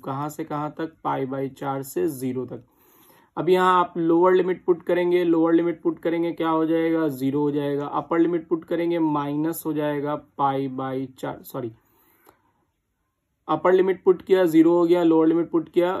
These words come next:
पाई by चार हो गया, ठीक है, प्लस टू। अब यहाँ पुट करेंगे, अपर लिमिट पुट करेंगे, sin ज़ीरो, sin ज़ीरो क्या होता है, ज़ीरो होता है, खत्म हो गया।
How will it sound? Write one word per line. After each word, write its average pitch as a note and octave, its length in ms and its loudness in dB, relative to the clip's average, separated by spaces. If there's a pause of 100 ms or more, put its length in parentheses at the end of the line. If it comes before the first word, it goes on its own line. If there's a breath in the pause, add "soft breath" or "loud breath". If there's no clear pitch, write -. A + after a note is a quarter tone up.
(220)
पाई C#3+ 180 0
by C#3 200 -2
चार C3 260 -6
हो B2 100 -6
गया, B2+ 140 -6
ठीक D3+ 180 -4
है, F#3+ 80 -2 (600 soft breath)
प्लस - 420 2 (120)
टू। E3 200 0 (420)
अब E3 180 0
यहाँ F3+ 200 2
पुट F3+ 220 -2
करेंगे, F3 320 0
अपर E3+ 300 2
लिमिट F3 280 0
पुट E3 140 -2
करेंगे, F3 320 0
sin E3+ 380 0
ज़ीरो, D#3 320 2
sin D3+ 300 -2
ज़ीरो E3+ 240 4
क्या E3+ 140 0
होता D3+ 240 -2
है, C3+ 160 -2
ज़ीरो D3+ 300 0
होता F3+ 200 -2
है, E3+ 300 -12
खत्म E3 220 -4
हो F3+ 100 -2
गया। F#3+ 180 0